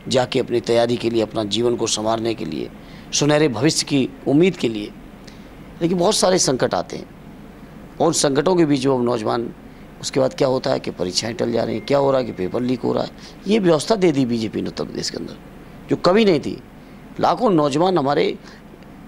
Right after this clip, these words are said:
ओवर एज हो जा रहे हैं, वो मौका नहीं मिलेगा उन्हें, उनका जीवन अंधकारमय कर दिया है। तो ये भारतीय जनता पार्टी ने बहुत दुर्दशा की है।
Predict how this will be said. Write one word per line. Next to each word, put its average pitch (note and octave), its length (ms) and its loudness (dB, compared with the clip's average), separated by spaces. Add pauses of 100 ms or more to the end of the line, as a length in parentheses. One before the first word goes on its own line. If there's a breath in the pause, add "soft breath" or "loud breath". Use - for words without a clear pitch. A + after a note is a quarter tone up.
(120)
ओवर F3+ 200 6
एज A#3 100 6
हो F#3+ 120 6
जा C#3+ 140 4
रहे G#2+ 120 -6
हैं, - 140 -12 (1300)
वो A#2 60 0
मौका C3 300 4
नहीं A3+ 140 4
मिलेगा F3+ 300 4
उन्हें, F#2+ 180 -4 (840)
उनका D#3+ 120 2
जीवन D3 360 4
अंधकारमय D#3+ 500 2
कर G#2+ 140 -2
दिया D2+ 220 -6
है। - 100 -12 (760)
तो D#3+ 60 4
ये F#3 60 4
भारतीय D3 380 2
जनता C#3+ 240 4
पार्टी G#2 300 -2
ने F3 80 0
बहुत C3+ 200 2
दुर्दशा G#2 400 -4
की - 180 -10
है। - 140 -12